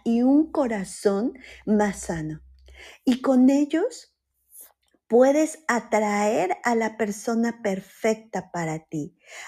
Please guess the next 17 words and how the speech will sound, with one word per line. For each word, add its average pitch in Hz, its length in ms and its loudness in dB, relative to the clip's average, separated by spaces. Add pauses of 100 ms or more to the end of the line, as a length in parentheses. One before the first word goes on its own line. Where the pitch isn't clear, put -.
a 220 100 0
la 214 220 0
que 220 140 -4
siempre 262 1000 0
quisiste 214 680 -6
tener. 175 580 -4 (1600)
Y 277 160 0
te 285 140 -2
das 311 280 0
cuenta, 247 760 0 (400)
tal 196 260 0
vez, - 520 -6 (100)
que - 120 -14
siempre 294 540 0
la 254 260 -2
has 247 200 -10
tenido 226 580 -2